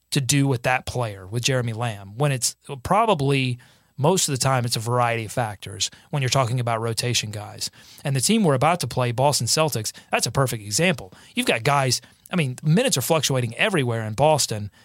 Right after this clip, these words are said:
A-, and it, again, it, it has less to do with Tyler Zeller or Marcus Smart or Kelly Olynyk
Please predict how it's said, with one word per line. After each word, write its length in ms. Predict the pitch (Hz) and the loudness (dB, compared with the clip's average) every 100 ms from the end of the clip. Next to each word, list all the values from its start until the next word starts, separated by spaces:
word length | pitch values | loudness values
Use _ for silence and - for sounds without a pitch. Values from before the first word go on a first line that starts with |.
| _ _ _ - | _ _ _ -4
A-, 140 | 160 151 | -2 0
and 220 | 151 165 - _ | -2 -4 -12 _
it, 280 | 160 170 151 | -6 -4 -2
again, 360 | 180 160 220 120 | -2 0 0 -2
it, 180 | 139 - | -6 -4
it 120 | 135 | -2
has 260 | 175 165 131 | 2 0 0
less 320 | 165 202 - | 0 2 0
to 100 | 151 | 0
do 240 | 131 156 | 0 2
with 340 | 147 143 131 - _ _ _ | 2 2 0 -6 _ _ _
Tyler 380 | - 170 160 135 | 0 2 4 2
Zeller 520 | 120 135 131 147 165 - _ - | 2 2 2 0 -2 -8 _ -4
or 560 | 143 135 127 127 123 - _ - | 0 2 4 4 2 -4 _ -2
Marcus 380 | 135 147 139 - | 2 2 2 0
Smart 540 | 139 127 123 135 - - - | 0 2 2 2 -2 -10 -6
or 360 | 143 127 120 | -2 0 0
Kelly 300 | - 170 151 | 2 2 4
Olynyk 520 | 127 120 123 131 147 | 2 0 0 0 -2